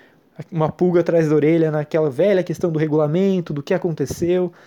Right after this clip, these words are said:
mas enfim, eu não quero mais falar de regulamento, acho que, é, não é o, não, não, não pode ser o foco principal aqui, mas é um desfile que com certeza é muito marcante, por samba,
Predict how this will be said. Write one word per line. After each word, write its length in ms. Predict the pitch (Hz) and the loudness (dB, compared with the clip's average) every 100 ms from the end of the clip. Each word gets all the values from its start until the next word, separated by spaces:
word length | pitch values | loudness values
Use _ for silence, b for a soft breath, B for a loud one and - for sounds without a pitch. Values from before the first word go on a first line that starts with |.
| b b - | b b -6
mas 160 | 202 | -2
enfim, 220 | 180 151 160 | -2 -2 -2
eu 80 | |
não 100 | 202 | -2
quero 240 | 185 165 156 | 0 0 0
mais 140 | 151 | -2
falar 140 | 151 143 | -2 -2
de 80 | |
regulamento, 500 | 143 135 127 143 143 | -2 -4 -4 -8 -10
acho 120 | 143 - | -12 -8
que, 220 | 139 117 - _ _ _ | -8 -8 -14 _ _ _
é, 420 | 147 135 127 123 120 | -12 -10 -10 -12 -10
não 200 | 147 156 | -6 -4
é 100 | 147 | -2
o, 200 | 151 123 | -2 -4
não, 300 | 139 151 139 131 | -6 -6 -6 -8
não, 420 | 151 151 170 170 | -8 -4 -4 -4
não 80 | 160 151 | -8 0
pode 280 | 160 165 139 | 2 2 0
ser 140 | - | -2
o 60 | 143 | -2
foco 300 | - 156 - | 0 0 -2
principal 480 | 151 143 - 143 127 | -6 -6 -4 -2 -2
aqui, 300 | - 160 160 b b b b b - | -4 -6 -6 b b b b b -4
mas 160 | 180 | 0
é 60 | 170 | 2
um 40 | |
desfile 240 | 165 196 180 | 0 0 -2
que 80 | - | 0
com 140 | 196 | -2
certeza 340 | 202 165 180 | 0 0 2
é 40 | 180 | 2
muito 260 | 175 202 | 0 0
marcante, 480 | 196 147 147 135 - | -2 -2 -2 -2 -6
por 200 | - 123 | -16 -20
samba, 680 | - - 170 202 185 180 | -12 -2 0 2 0 -2